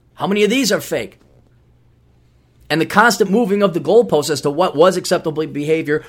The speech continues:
thirty years later is not acceptable behavior.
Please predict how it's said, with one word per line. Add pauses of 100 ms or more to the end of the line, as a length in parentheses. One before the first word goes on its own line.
thirty
years
later
is
not
acceptable
behavior.